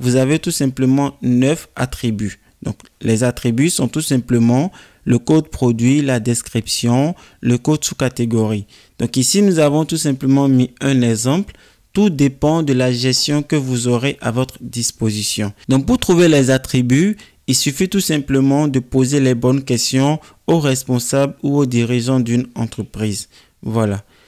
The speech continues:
Donc, en ce qui concerne la table de dimension client, nous avons également une clé primaire qui est l'identifiant client. Et pareil, cette table également possède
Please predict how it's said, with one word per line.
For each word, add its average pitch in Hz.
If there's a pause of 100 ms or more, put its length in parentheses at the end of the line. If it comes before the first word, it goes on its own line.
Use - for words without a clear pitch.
(160)
Donc, 127
en 143
ce -
qui 269
concerne 170
la 135
table 151
de 135
dimension 127
client, 123 (340)
nous 131
avons 147
également 147
une 147
clé 147
primaire 127 (140)
qui 170
est 175
l'identifiant 131
client. 135 (500)
Et 214
pareil, 143
cette -
table 170
également 123
possède 135